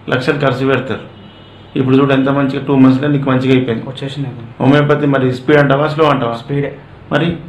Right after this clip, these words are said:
Speaker 1: ఎవరికి చెప్పాలి ప్రజలకు? తెలియక మోసపోతున్నారు. అలోపతి side పోయి లక్షలు ఖర్చు పెట్టుకొని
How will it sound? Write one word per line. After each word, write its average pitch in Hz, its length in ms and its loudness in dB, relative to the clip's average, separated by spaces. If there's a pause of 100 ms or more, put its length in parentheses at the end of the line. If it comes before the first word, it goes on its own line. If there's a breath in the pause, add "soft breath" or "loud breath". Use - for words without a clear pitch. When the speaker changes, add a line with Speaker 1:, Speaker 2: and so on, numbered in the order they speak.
(120)
Speaker 1:
ఎవరికి 123 300 0
చెప్పాలి 139 280 2
ప్రజలకు? 127 380 2 (880)
తెలియక 131 360 0
మోసపోతున్నారు. 127 800 0 (420)
అలోపతి 127 380 0
side 127 200 -2
పోయి 135 320 -2 (440 loud breath)
లక్షలు 127 320 -2
ఖర్చు 123 260 -2
పెట్టుకొని 127 760 0